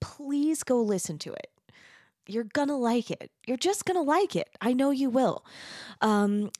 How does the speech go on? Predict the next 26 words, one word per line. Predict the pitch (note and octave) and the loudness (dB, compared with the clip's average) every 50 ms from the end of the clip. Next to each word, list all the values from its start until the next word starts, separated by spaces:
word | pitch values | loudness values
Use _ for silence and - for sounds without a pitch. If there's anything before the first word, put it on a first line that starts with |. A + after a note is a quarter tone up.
| - | -2
and | A#3 A#3 A3+ A3+ A3+ A3+ - | 0 2 2 2 2 2 2
I'm | A3+ A3 | 0 0
really | C4+ C#4+ C#4+ B3+ | 0 2 2 0
excited | G#3+ - - - A3+ G3+ G3+ G3 G3 F3 G3+ | 0 0 -2 0 2 2 2 2 0 0 -2
because | F#3+ - G#3 F#3+ F#3 F#3 F3 - | -2 0 0 2 2 2 0 -2
the | E3+ - F#3 F#3 | -4 -4 -2 -2
next | F#3 F#3 F#3+ G3 A3 - - - - - | -2 0 0 0 0 0 -2 -4 -6 -6
song | - - G#3+ F#3 F3 F3 E3 E3+ | -4 -2 0 0 0 0 0 -2
that | E3+ F3 E3+ F3 | -2 -2 0 0
I'm | E3+ | -2
gonna | E3+ F3+ E3+ E3+ E3 | 0 0 -2 -2 -2
start | - - F3 E3 - - | -2 -2 -2 -2 -2 -4
promoting | - - F3 F3+ F3 E3+ E3+ E3+ E3 | -6 -4 0 0 2 2 0 0 -4
here | D#3 E3 E3 D#3 D#3 | -4 -6 -6 -6 -6
pretty | - - - C#4 E4+ A4 E4+ | -8 -8 -4 -2 0 0 0
soon | - - F#3 F3 F3+ G3+ A#3+ C#4 - - - - - - - - _ - | 0 0 0 0 0 0 -2 -4 -8 -14 -20 -18 -18 -20 -20 -20 _ 0
is | G3+ G3+ G3 F#3+ F3+ E3+ - - - - - | 2 2 4 4 2 0 -2 -4 -6 -8 -6
one | F3 E3+ E3+ | -4 -2 -2
of | E3 D#3 | -2 -2
my | D#3 D3 D3 | -4 -6 -8
favorite | - - E3 D#3 - D#3 - - | -8 -8 -10 -8 -8 -8 -8 -8
songs | D3+ - - - - F#3 | -8 -8 -8 -8 -8 -8
on | F#3 F3+ | -6 -6
the | D3 | -8
whole | - - - E3+ E3+ E3+ F3 | -8 -4 -2 -2 0 0 -2
record. | F3 F3 E3+ - - E3 E3 E3 E3 | -2 -2 -4 -4 -4 -4 -4 -4 -6